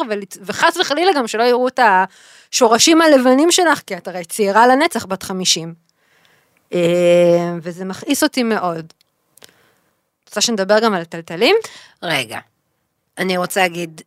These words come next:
Speaker 2: האם מותר, אפשר אולי לחתוך את הפרק הזה, אבל את יושבת ונותנת פה כזה נאום פמיניסטי וזה וזה, ועדיין, אורלי, לא מזמן עשית גוונים אחרי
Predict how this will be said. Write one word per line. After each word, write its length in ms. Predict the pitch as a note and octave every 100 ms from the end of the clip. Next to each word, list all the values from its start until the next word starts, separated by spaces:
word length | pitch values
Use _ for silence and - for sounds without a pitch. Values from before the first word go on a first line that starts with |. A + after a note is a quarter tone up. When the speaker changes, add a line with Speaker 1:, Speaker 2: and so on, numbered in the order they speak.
| -
Speaker 2:
האם 480 | - - - G3+ G#3+
מותר, 480 | A3+ A#3+ - F3 E3 E3+ - _ _ _ C#4 E3
אפשר 260 | D3 -
אולי 460 | F3 F3 E3 D#3+ D#3
לחתוך 300 | D3 - D3+
את 80 | -
הפרק 360 | - - -
הזה, 180 | - - - - _ _ _ -
אבל 440 | B3 G3 D#3 - - F3 - C#4
את 120 | C4+
יושבת 840 | D4 - G3+ F3 F3 E3 F3 - - _ _ _ -
ונותנת 420 | F3+ F#3 G3+ G#3
פה 100 | G3+ F#3+
כזה 280 | F#3 E3 E3
נאום 280 | E3 E3+
פמיניסטי 960 | F3 - F3+ E3+ E3 E3 E3 - E3 D#3+
וזה 280 | D3 D3 C#3+
וזה, 260 | C3+ B2+ C3
ועדיין, 580 | D3 A3+ B3+ A3+ G3+ G3
אורלי, 320 | F#3 F3 D3+
לא 180 | D#3 A3+
מזמן 340 | C#4 C4+ A#3 A3+
עשית 240 | - A#3
גוונים 440 | F3 F3+ F3+ F3 E3+
אחרי 220 | -